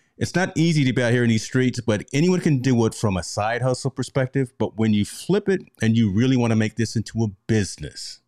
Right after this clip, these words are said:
that's the whole part right there of where you've gotta make some tough decisions with yourself,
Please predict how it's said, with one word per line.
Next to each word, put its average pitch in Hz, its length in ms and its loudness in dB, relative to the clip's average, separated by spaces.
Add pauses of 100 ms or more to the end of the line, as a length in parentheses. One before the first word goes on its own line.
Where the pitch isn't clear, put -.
(760)
that's 120 300 -2
the 143 120 2
whole 117 200 2
part 104 320 0
right 95 260 -2
there 95 240 0
of 92 220 -2
where 98 140 0
you've 90 160 -2
gotta 90 180 -2
make 90 160 -2
some - 220 -8
tough 120 260 -2
decisions 98 720 -2 (300)
with 110 180 0
yourself, 95 720 -2